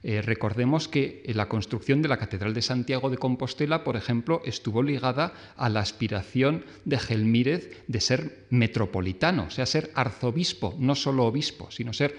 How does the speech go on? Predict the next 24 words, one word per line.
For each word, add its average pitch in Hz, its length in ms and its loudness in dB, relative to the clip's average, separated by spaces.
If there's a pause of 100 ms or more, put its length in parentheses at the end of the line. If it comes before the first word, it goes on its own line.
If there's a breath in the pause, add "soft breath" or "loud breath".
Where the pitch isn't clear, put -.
(200 loud breath)
arzobispo. 113 880 -2 (340 loud breath)
Y 143 300 0
hay 117 300 -2
otras 117 320 -2
construcciones, 139 920 0
la 101 120 -2
Catedral 107 480 -2
de 110 260 -2 (240 loud breath)
Tarragona, 135 880 0
o 127 120 0
más 104 200 0
adelante 120 380 0
veremos 117 400 0
otros 120 300 -4
casos, 180 480 -2 (200 loud breath)
en 123 200 2
los 123 160 -2
que 127 240 0
ese 165 200 0
deseo 170 380 0
de 131 300 0
mostrar 135 640 0 (240 loud breath)
que 120 400 0
una 175 360 2